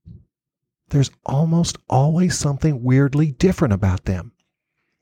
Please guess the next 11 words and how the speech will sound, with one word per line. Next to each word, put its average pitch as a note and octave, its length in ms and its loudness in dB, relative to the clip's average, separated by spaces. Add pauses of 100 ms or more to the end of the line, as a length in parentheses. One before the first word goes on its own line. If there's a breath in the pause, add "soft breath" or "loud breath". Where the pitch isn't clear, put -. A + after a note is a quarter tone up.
(120)
And A2 160 -2
they D3+ 200 4
dare D3+ 320 2
to B2+ 100 -2
call B2+ 400 -2
these B2 400 -4 (160)
weirdly C#3+ 480 2
different C3 380 -2
things B2 500 -2
traditions. G2+ 840 -2 (3000)
They A#2+ 280 2